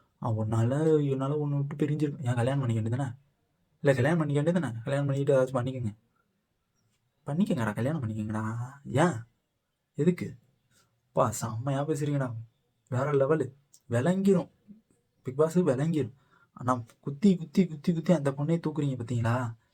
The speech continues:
எதுக்கு தான் இந்த பொ-, பொண்ணை இப்படி? ரொம்ப பாவம்டா அந்த பொண்ணு. ஸோ, அதுவும் மக்கள் சப்போர்ட்லாம் இல்லையா? அவங்க ஃபேக்கா நேத்து வந்து சொல்றாங்க.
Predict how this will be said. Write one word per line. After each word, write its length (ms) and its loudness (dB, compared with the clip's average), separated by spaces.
எதுக்கு 340 0
தான் 180 0
இந்த 140 -2
பொ-, 260 -8
பொண்ணை 200 0
இப்படி? 300 -2
ரொம்ப 480 -2
பாவம்டா 320 4
அந்த 120 -6
பொண்ணு. 340 -4
ஸோ, 440 -2
அதுவும் 300 -2
மக்கள் 300 -2
சப்போர்ட்லாம் 560 0
இல்லையா? 300 2
அவங்க 200 -4
ஃபேக்கா 360 -2
நேத்து 280 2
வந்து 160 -2
சொல்றாங்க. 340 -4